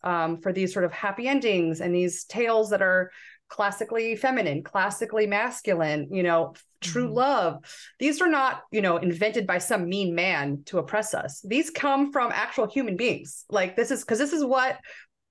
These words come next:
Speaker 1: people want. I mean, this is, this is not revolutionary, but these are now trigger words. These are now totally taboo, you know? And I, I, I went along with that for a long time. Like, "This is so oppressive, like, Cinderella." But no,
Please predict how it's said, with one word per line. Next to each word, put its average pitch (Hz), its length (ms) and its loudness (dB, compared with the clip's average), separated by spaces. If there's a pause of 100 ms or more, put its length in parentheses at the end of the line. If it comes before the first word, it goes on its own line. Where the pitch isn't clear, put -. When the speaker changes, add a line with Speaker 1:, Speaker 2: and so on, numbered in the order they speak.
(140)
Speaker 1:
people 311 260 -2
want. - 480 0
I 196 60 2
mean, 208 100 4
this 220 100 4
is, 247 140 4
this 277 160 2
is 269 120 0
not 269 340 2
revolutionary, 240 840 2
but 202 140 0
these 220 240 -2
are 202 160 2
now 185 560 0 (360)
trigger 247 400 0
words. 139 360 0
These 196 180 0
are 208 80 2
now 190 200 0
totally 226 580 0
taboo, 165 760 -2
you 160 200 -2
know? 147 400 2
And 170 280 0
I, 240 480 0
I, 247 720 0 (380)
I 233 80 0
went 311 160 4
along 320 200 4
with 359 100 -2
that 185 200 0
for 208 60 0
a 196 60 4
long 196 240 0
time. 214 340 -2
Like, 160 160 0
"This 240 160 -4
is 233 100 -8
so 226 100 -2
oppressive, - 600 -4
like, - 260 -4
Cinderella." 190 720 0 (240)
But - 160 -2
no, 269 480 2